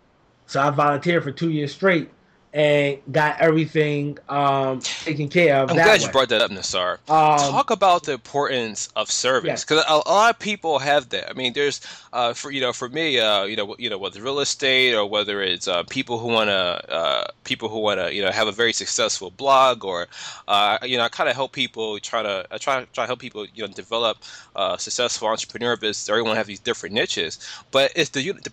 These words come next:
Speaker 2: the principle is the same thing, and that principle is, is if you want people to help you, then you have to, you, you have to be of service, and that's something that you brought up. Talk about that, why you shouldn't approach the relationship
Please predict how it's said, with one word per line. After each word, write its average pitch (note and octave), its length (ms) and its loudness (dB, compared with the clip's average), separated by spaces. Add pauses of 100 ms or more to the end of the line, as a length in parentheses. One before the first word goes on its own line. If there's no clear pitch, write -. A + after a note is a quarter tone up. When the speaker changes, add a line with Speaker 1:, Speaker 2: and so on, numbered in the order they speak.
(100)
Speaker 2:
the C#3 80 -4
principle A2 640 -2
is - 140 -8
the A2+ 60 -8
same C3 360 2
thing, A#2 380 -2 (280)
and A2+ 80 -2
that B2+ 160 0
principle C3+ 520 -8
is, C3 340 -2
is G2 100 -10
if G2+ 160 -14
you C3 80 -10
want C#3 160 -4
people B2 220 -8
to G2 140 -2
help B2 320 0
you, G2 260 -16
then A2+ 160 -6
you A2 140 -6
have C#3 400 0
to, - 160 -8
you, - 520 -16
you A2+ 140 -10
have B2+ 140 -8
to A2+ 100 -8
be C#3+ 240 -4
of A#2+ 180 0
service, D#2+ 420 -8
and G2+ 60 -8
that's C#3+ 160 2
something C3 280 -6
that A#2 240 -4
you A2 60 -20
brought G2+ 260 -4
up. A2 160 -2 (240)
Talk - 320 0
about G#2 320 0
that, F#2+ 200 -2 (440)
why A2+ 100 2
you C3+ 160 -4
shouldn't B2 440 -4 (100)
approach - 800 -4
the A2+ 100 2
relationship G#2 880 0